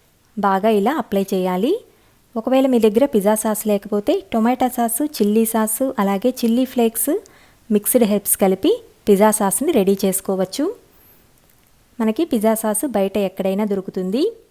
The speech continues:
ఒకవేళ మీరు ఇలా స్పీడ్గా చేయలేకపోతే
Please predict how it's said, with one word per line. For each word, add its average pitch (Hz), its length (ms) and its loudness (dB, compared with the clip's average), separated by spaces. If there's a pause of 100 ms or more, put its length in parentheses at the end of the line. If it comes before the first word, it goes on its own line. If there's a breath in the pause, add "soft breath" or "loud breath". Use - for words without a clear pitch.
(1300)
ఒకవేళ 262 400 0
మీరు 254 160 0 (100)
ఇలా 262 140 0 (200)
స్పీడ్గా 226 440 2 (100)
చేయలేకపోతే 220 720 0